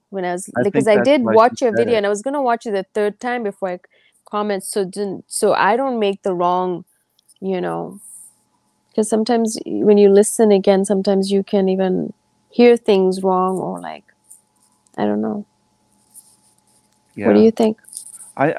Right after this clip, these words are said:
Speaker 2: I do think she was kinda taking a shot at you right when you left, when your phone died. You
Speaker 1: Mm-hmm.
Speaker 2: couldn't help but leave, and then she took that opportunity once you couldn't even respond 'cause you were no longer on the panel connected,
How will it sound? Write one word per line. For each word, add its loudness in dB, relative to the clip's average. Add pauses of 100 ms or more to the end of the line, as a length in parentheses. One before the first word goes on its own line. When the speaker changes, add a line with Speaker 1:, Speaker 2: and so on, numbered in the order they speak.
Speaker 2:
I -4
do -4
think -8
she -14
was -10
kinda -4
taking -6
a -6
shot -2
at -8
you -10
right -8
when -6
you -8
left, -8 (400)
when -6
your -6
phone -4
died. -8 (420)
You 4
Speaker 1:
Mm-hmm. -2
Speaker 2:
couldn't -10 (160)
help -2
but -12
leave, -12
and -6
then -6
she -12 (180)
took -10
that -2
opportunity -6 (540)
once -4
you -8
couldn't -6
even -6
respond -2
'cause -18
you -16
were -10
no -6
longer -8
on -6
the -12
panel -8
connected, -10